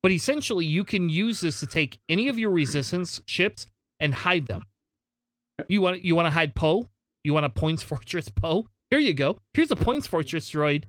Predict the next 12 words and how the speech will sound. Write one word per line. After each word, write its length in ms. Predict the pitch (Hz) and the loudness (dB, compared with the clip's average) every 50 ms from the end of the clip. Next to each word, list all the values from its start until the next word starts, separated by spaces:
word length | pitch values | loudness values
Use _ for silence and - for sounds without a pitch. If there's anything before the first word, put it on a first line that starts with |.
| _ _ _ _ - - | _ _ _ _ -2 0
We're 80 | 254 | 2
gonna 140 | 302 277 196 | 2 2 2
hide 300 | 147 175 165 180 185 - | 2 2 2 2 2 2
Poe. 320 | - 233 240 175 113 - - _ _ _ _ _ _ _ _ _ _ - | 2 2 4 2 0 -2 -6 _ _ _ _ _ _ _ _ _ _ 0
Come 160 | - 247 233 - | 0 0 0 2
take 200 | - 254 233 - | 0 0 0 2
my 80 | 196 196 | 0 0
ship 260 | 180 - 226 208 - | 2 2 0 0 0
out. 160 | 113 - - - _ _ _ - | -2 -4 -4 -12 _ _ _ 2
And 200 | 190 190 170 147 | 2 2 2 4
guess 240 | 220 247 269 - - | 4 2 2 2 2
what? 200 | 233 156 - | 0 0 0